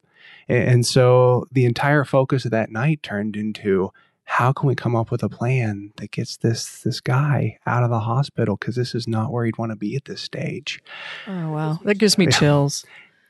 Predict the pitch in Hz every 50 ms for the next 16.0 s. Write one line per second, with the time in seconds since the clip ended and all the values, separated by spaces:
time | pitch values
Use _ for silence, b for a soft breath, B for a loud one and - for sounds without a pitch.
0 | b b b _ _ - 208 160 143 - 135 139 131 127 - - 147 131 123 123
1 | - 101 - 147 143 127 131 123 - - - - 147 147 - - 156 147 139 139
2 | 135 - 127 - - 127 120 120 117 110 110 - - 110 110 110 113 113 - 120
3 | 110 110 113 - - 120 - - 113 - - 117 120 139 165 156 135 120 110 104
4 | - - 120 113 110 110 110 110 107 104 - 110 110 110 110 107 107 104 110 113
5 | 107 107 110 113 120 127 127 117 113 - - 113 123 135 151 - - - - _
6 | _ _ _ _ _ _ _ _ _ _ _ _ _ - - 117 104 107 110 113
7 | 113 117 120 123 - - - - _ _ _ _ _ _ _ _ - 110 107 113
8 | 123 123 123 113 113 113 - - 117 117 117 117 - - 120 117 120 - 135 120
9 | 113 110 117 120 135 147 151 135 131 117 - - - - - 101 113 120 135 139
10 | 147 143 139 135 - - 101 104 - - - 98 101 104 113 110 120 123 120 113
11 | 123 139 - - 160 139 - - 107 95 104 - - - 104 113 107 - - -
12 | 98 104 107 98 - - 120 117 113 107 110 120 135 147 - 135 123 120 110 110
13 | 104 104 107 107 110 110 107 101 104 110 110 113 110 - 110 113 120 135 147 147
14 | - - - - - - - - - - 117 117 131 107 98 120 135 135 123 117
15 | 110 - - - - - - - 104 104 - 104 - - - - - - - -